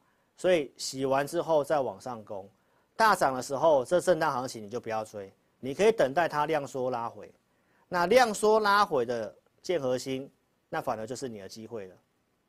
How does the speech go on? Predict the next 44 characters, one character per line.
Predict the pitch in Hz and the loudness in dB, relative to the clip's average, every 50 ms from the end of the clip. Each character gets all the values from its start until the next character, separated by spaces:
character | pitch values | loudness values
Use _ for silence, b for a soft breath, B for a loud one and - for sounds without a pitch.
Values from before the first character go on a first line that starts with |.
| _ _ _ _ _ _ | _ _ _ _ _ _
明 | _ 139 160 160 | _ -8 -4 0
白 | 147 131 135 | 0 0 0
意 | 139 | 0
思 | 127 123 | -4 -6
吗？ | 117 113 117 | -8 -8 -6
因 | 139 | -4
为 | 165 185 | -4 -4
题 | 175 - 151 | -2 -2 -6
材 | 147 - 123 | -4 -2 -2
我 | 117 110 | -2 -2
刚 | 110 123 | -4 -6
刚 | 127 120 | -8 -8
已 | |
经 | 120 120 | -8 -8
跟 | 117 117 | -8 -8
你 | 113 117 | -10 -10
讲 | 107 - 95 92 87 | -12 -14 -18 -18 -20
了， | _ _ _ _ _ _ _ _ _ _ _ _ _ _ | _ _ _ _ _ _ _ _ _ _ _ _ _ _
充 | - - 190 208 214 | -2 -2 0 0 2
电 | 208 226 208 185 | 4 4 4 4
桩 | 165 175 175 170 170 170 | 4 4 4 4 4 2
既 | 165 185 | -2 0
然 | 180 156 131 131 127 | 2 2 2 2 -2
这 | 156 | -4
个 | 147 139 139 | -2 -2 -4
接 | 135 - 143 147 151 | -4 -2 -2 -2 -2
头， | 147 135 113 104 98 95 _ _ _ _ _ _ _ _ _ _ _ _ | -2 -4 -8 -8 -10 -12 _ _ _ _ _ _ _ _ _ _ _ _
哦， | 120 113 107 - - | -6 -6 -6 -6 -4
要 | - 170 165 | 0 2 2
统 | 156 156 - 120 104 104 110 | 2 0 -4 -6 -6 -6 -6
一 | 123 131 127 | -6 -4 -4
的 | 123 107 | -4 -4
话， | 110 131 127 113 92 - - _ | -2 -2 -2 -2 -4 -8 -14 _
其 | _ - 151 151 | _ -8 -8 -8
实 | - 135 123 120 127 _ _ _ _ _ _ _ | -6 -8 -8 -10 -10 _ _ _ _ _ _ _
机 | - - 170 165 | -14 -10 -6 -6
会 | 160 - 185 165 143 117 | -4 0 0 0 0 0
比 | - 113 | -4 -6
较 | 123 127 | -8 -4
大 | - 143 123 | -4 -4 -4
的 | 113 101 | -4 -6
就 | 92 131 120 | -10 -12 -12
是 | 127 120 | -10 -6
在 | - 131 117 107 | -6 -6 -6 -6